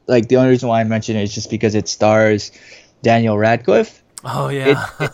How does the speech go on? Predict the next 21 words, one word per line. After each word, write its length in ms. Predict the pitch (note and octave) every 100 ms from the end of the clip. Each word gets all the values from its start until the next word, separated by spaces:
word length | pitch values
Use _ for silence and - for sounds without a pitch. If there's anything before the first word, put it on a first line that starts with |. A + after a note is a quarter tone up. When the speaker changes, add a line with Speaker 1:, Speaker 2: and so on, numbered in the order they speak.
| E3 C#3+
Speaker 1:
it's, 200 | C3+ -
Speaker 2:
<laughs> 40 | -
Speaker 1:
it's 200 | C3+ D3+
a 220 | C#3 C3+
video 360 | B2 D3 F3 F#3+
on 180 | F3+ E3
demand 480 | D#3 C3+ C3 C3
release 480 | B2+ A#2+ A2+ A2 -
one, 420 | A2 A2 A2 A2 - -
but 320 | E3 D3 -
it's 340 | B2+ A#2 - _ _ _ _
intriguing 760 | D3 D#3+ D3 F3+ G3 E3+ C#3+ B2
in 200 | A#2 B2 B2
that, 400 | B2+ B2 - -
um, 280 | A#2+ A2+ G2
it's 100 | -
called 300 | C3+ C3 A#2+
Jungle. 580 | A#2 A#2 A2+ A2+ A2+ - - _
It 60 | -
also 520 | C3 C#3+ E3 D3 C#3+
stars 1000 | D3 - - A#2+ B2 B2 A#2+ A#2 A2+ -